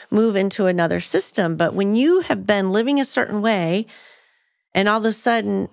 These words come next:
oh, there's this entire new way of living before you, and you're like, "But I just don't have a clue how to navigate this." I mean, I can't imagine. That had to be really a difficult place to be.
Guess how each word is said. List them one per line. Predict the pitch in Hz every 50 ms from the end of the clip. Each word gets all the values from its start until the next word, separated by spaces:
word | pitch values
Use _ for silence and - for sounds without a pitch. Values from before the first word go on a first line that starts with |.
| -
oh, | - 226 220
there's | 196 220 214 196
this | 214 214 208 -
entire | 214 214 - - 208 214 226 226 226
new | 214 208 208 202
way | 185 190 196 190 185
of | 175 170
living | 175 196 214 226 240 202 175 165 170 175 180 - 214 - _
before | - 180 175 - - 190 214 226
you, | 214 196 185
and | 180 185
you're | 185 180
like, | 180 175 180 -
"But | - 185 170
I | 175 175 175 165 160 - _ _ -
just | - - - - -
don't | 180 175 175
have | 180 180 170
a | 170
clue | - - - - 220 220 202
how | 196 190
to | 170 165
navigate | 160 160 170 247 415 349 196 156 139 - - -
this." | - - - - - - - _ _ _ - - - - - - _ _ _ _ _ _
I | - 208
mean, | 214
I | 220
can't | 220 - - - 339 359 339
imagine. | 294 254 233 233 226 240 262 285 302 294 247 - - 185 170 165 160 156 - 180 - _ - _ _ _ _ _ _ _ _ _ _ _ -
That | 254 294
had | 302 302 311 302 269 226
to | 208
be | 202 185
really | 175 175 196 214 214 208 202 196 -
a | -
difficult | 180 175 185 180 - 185 - - 175 160 -
place | - - - 156 156 - -
to | - -
be. | - - - - - 180